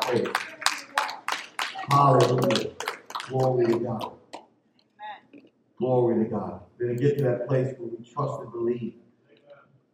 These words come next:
We're gonna walk with God, talk with God. And, uh,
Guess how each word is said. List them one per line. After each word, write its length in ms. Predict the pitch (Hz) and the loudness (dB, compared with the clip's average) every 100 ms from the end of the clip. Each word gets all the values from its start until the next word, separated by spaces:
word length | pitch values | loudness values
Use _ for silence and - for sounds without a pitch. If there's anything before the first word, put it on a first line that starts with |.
| - | -6
We're 100 | 117 | -4
gonna 140 | 110 117 | -2 2
walk 300 | 120 120 123 | 4 2 0
with 120 | 120 | -4
God, 400 | 123 110 98 - - | -2 -2 -2 -8 -6
talk 280 | 131 - - | -4 -4 -10
with 140 | - | -10
God. 220 | 110 92 - - _ _ _ _ | -8 -8 -12 -20 _ _ _ _
And, 260 | 107 107 101 | -2 0 2
uh, 320 | 98 95 95 | 0 0 -2